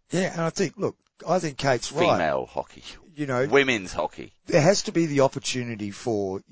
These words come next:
Speaker 1: we have to create the opportunities to allow more sponsors to get on board.
Speaker 2: Yeah.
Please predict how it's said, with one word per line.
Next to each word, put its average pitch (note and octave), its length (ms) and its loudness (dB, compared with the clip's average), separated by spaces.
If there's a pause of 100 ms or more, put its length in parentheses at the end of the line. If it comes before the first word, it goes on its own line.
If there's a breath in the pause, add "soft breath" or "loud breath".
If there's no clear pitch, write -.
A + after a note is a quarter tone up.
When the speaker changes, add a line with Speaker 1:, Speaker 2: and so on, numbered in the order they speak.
(640)
Speaker 1:
we C3 120 -4
have D#3+ 180 -2
to - 80 -16
create B2+ 400 -2
the B2 100 -2
opportunities G#2+ 760 -8 (520 soft breath)
to B2+ 220 -2
allow A#2 720 -2 (160)
more D3 280 2
sponsors G#2+ 520 -6
to - 80 -12
get G2+ 180 -6
on F#2+ 180 -8
board. E2 380 -10
Speaker 2:
Yeah. D#2 100 -4